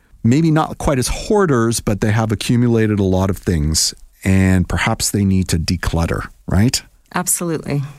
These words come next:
Speaker 1: So why do you see, like, what do you see? Why do you think decluttering is such an issue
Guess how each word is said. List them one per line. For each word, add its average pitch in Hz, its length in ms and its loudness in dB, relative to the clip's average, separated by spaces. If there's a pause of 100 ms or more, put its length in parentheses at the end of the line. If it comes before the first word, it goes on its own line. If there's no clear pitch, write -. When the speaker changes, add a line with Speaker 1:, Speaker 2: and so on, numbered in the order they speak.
(120)
Speaker 1:
So 123 560 0
why 160 640 0
do 143 180 -2
you 143 400 2
see, - 320 -2
like, 113 160 0
what 170 80 2
do 196 60 2
you 147 220 4
see? 87 280 0
Why 107 200 2
do 175 60 0
you 185 80 2
think 147 260 0 (160)
decluttering 110 640 0
is 90 80 0
such - 220 -2
an 92 100 -2
issue 85 440 0